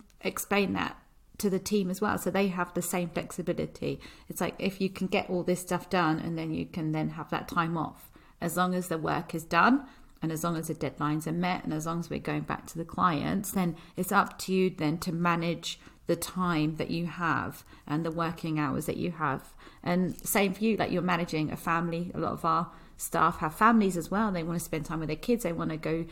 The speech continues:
to their school, like, events. They want to,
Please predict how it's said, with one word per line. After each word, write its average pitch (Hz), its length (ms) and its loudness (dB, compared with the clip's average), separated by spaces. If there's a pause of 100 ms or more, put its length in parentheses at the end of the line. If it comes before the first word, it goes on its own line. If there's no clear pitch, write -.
(240)
to 156 140 0
their 156 160 0
school, 214 640 4
like, 160 240 0
events. 190 480 2
They 175 320 -2 (240)
want - 300 -2
to, 165 440 0